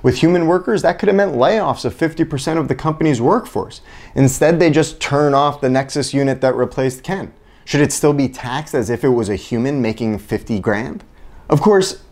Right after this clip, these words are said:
transitions don't typically occur so cleanly. In fact, they never do, especially when there's an incentive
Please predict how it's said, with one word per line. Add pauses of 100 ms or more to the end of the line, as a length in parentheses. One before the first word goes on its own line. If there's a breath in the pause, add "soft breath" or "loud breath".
(160)
transitions
don't
typically
occur
so
cleanly.
In
fact, (280 loud breath)
they
never
do,
especially
when
there's
an
incentive